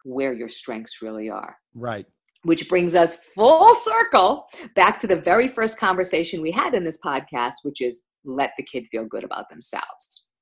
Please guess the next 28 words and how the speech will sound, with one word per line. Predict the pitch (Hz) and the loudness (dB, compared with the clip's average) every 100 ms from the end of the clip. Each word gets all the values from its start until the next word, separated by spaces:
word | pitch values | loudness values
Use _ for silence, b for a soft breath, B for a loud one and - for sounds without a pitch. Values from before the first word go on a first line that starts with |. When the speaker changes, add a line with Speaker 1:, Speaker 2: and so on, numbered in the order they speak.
| _ _ | _ _
Speaker 2:
And | 139 147 139 | -4 -2 0
get | 139 | -2
Speaker 1:
And | |
Speaker 2:
them | 139 135 | -2 -6
involved. | 120 123 127 98 - | -4 -2 -2 -6 -10
Make | 117 117 | -10 -8
sure | 135 127 | -8 -8
that | 120 | -8
they're | 123 120 | -6 -6
there | 117 117 117 | -6 -6 -6
listening. | 120 117 117 107 104 - _ _ | -10 -10 -10 -10 -12 -14 _ _
"Here's | - 147 156 143 | -6 -4 -4 -6
your | 139 | -8
testing. | 151 165 - 73 69 | -6 -6 -8 -16 -14
Here's | 139 151 | -10 -8
what | 151 | -8
it | |
means. | 120 147 131 - - | -6 -6 -6 -10 -16
Let's | 113 - | -16 -10
talk | 123 - | -10 -10
about | 104 73 - | -12 -14 -18
it. | _ - | _ -14
Does | 117 117 | -12 -10
this | 127 | -10
sound | - 127 117 | -8 -8 -6
right | 120 143 | -6 -8
to | 117 | -12
you? | 104 101 | -12 -12